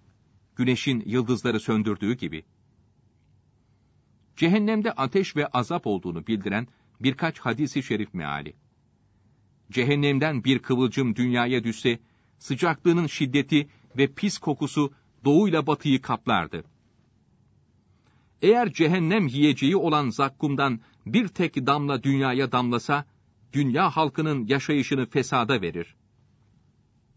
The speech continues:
Kibirli kimse, cehennemin en derin ve azabı en şiddetli olan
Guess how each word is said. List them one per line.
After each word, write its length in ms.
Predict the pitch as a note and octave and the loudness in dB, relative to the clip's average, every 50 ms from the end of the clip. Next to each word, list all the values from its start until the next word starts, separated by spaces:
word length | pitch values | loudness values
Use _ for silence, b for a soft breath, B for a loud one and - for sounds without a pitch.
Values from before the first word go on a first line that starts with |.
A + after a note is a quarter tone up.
| _ _ _ _ _ _ _ _ _ _ _ _ _ _ _ _ _ _ _ _ _ _ | _ _ _ _ _ _ _ _ _ _ _ _ _ _ _ _ _ _ _ _ _ _
Kibirli 380 | - C3+ B2 C#3+ C#3 C#3 E3 | -2 2 2 2 2 2 0
kimse, 420 | - - D#3 C#3+ - - D3+ C#3 C3 b b b b b | 0 0 -2 -2 2 2 2 2 2 b b b b b
cehennemin 600 | G#2 - - B2+ D#3 D#3+ D#3 D#3 D#3 D#3 D#3 D3+ - - | -2 2 2 2 4 2 2 2 0 0 0 -2 -4 -2
en 280 | - G3 A3 G3 E3+ D3 | -2 0 2 2 2 4
derin 320 | E3+ E3 D#3+ D#3+ D#3 D3 | 4 4 4 2 0 0
ve 120 | D3+ D3 | -2 -2
azabı 480 | - - D3+ C3+ C#3+ D#3+ E3 D3 D3 D3+ | 0 0 -2 0 2 0 0 0 0 -2
en 280 | - - F#3+ A3+ G#3+ F3+ | -2 0 0 0 0 0
şiddetli 540 | - - E3+ C3+ B2+ D#3 C#3+ - - F3 | 0 -2 -4 0 2 0 0 0 0 0
olan 340 | E3+ D#3+ D#3+ D#3 D3 C#3 A#2+ | 2 2 2 2 2 0 -2